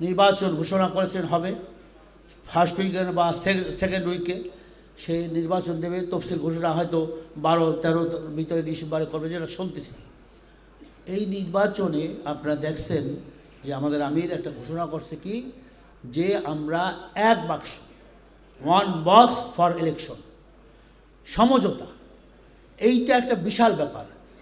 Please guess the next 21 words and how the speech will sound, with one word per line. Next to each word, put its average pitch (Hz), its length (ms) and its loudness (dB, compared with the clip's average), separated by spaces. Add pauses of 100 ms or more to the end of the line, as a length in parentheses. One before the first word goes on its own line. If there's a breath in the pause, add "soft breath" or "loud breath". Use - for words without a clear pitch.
(140)
যার 185 240 4
কারণে 202 340 2
আমরা 202 180 -2
জানি 190 160 0
ইতিমধ্যে 185 680 -2
আমরা 175 220 0
ইসলামপন্থী 170 1000 -4
যে 165 140 -2
দলগুলো 160 420 0
আছে 160 300 -4
ও 160 100 -4
সম্ভাবনা 151 520 -4 (380 loud breath)
সবাই 170 340 -4
এক 160 200 -2
হয়ে 139 160 -4
গেছে, - 220 -14 (380 soft breath)
আরও 226 160 4
কিছু 190 220 -4
দল 165 180 -2
আসতে - 280 -10
পারে। - 180 -20